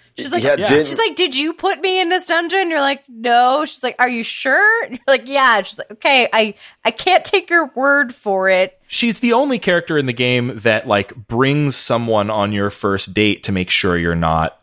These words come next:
Speaker 3: uh, you know, for her safety, right? Like, and I, I, I felt that because, like, it does feel weird the way that you're constantly picking up these hotties and meeting them in strange
Speaker 2: <laughs>
Speaker 3: places and, and then,
Speaker 2: Every-
Speaker 3: and then wielding them, which feels like an incredibly intimate act.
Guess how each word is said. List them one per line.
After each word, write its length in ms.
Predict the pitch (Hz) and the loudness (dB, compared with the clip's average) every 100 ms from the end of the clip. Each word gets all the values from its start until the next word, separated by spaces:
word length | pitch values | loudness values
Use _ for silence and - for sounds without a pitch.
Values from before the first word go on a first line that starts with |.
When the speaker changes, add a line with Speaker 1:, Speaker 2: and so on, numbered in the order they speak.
| _ _ _ - | _ _ _ -6
Speaker 3:
uh, 160 | 90 | -4
you 60 | 123 | 0
know, 80 | 117 | -2
for 160 | - 139 | 0 2
her 100 | 156 | 2
safety, 500 | - 156 - 73 60 | 2 0 -2 -10 -4
right? 260 | 101 110 - | -2 0 -2
Like, 140 | 135 | -4
and 120 | - 156 | -2 -2
I, 100 | - | 0
I, 180 | 165 170 - | -2 -2 -4
I 60 | 165 | 0
felt 260 | 185 180 | 2 0
that 220 | - 69 - | -4 -6 -4
because, 220 | - 131 | -2 0
like, 160 | 131 104 | 0 -2
it 100 | - | 2
does 260 | 220 254 | 4 2
feel 280 | - 101 87 | 0 0 0
weird 360 | 87 85 78 76 | 0 -2 -4 -4
the 80 | |
way 140 | 85 82 | -2 0
that 100 | 82 | 0
you're 120 | 87 | -2
constantly 560 | - - 95 - 87 87 | -2 0 0 0 -2 0
picking 320 | 101 92 85 | 0 0 0
up 100 | - | 0
these 140 | 92 | -4
hotties 440 | - 85 80 76 82 | -2 -2 -2 -6 -8
and 80 | 82 | -6
meeting 280 | 87 87 - | -4 -2 0
them 180 | 196 - | 0 2
in 60 | 208 | -2
strange 260 | 82 82 | 0 -4
Speaker 2:
<laughs> 80 | - | -4
Speaker 3:
places 520 | 85 - 87 78 80 | -2 -2 -2 -4 -6
and, 160 | 82 78 - - - - | -8 -8 -14 -20 -16 -2
and 180 | 131 120 | -2 2
then, 120 | 127 | 4
Speaker 2:
Every- 220 | 101 104 - _ _ _ | 4 2 0 _ _ _
Speaker 3:
and 120 | - 160 | -2 0
then 320 | 156 135 110 | 2 0 -2
wielding 640 | 127 147 151 131 131 117 | -2 0 2 2 0 0
them, 280 | 110 101 92 | -2 0 -2
which 160 | 92 - | -6 -2
feels 220 | 147 120 | -2 0
like 100 | 117 | -2
an 80 | 120 | -2
incredibly 500 | 117 - 143 110 107 | 0 2 2 2 -2
intimate 420 | 107 104 101 92 | -2 -2 -4 0
act. 440 | 98 92 87 - | 2 2 0 -8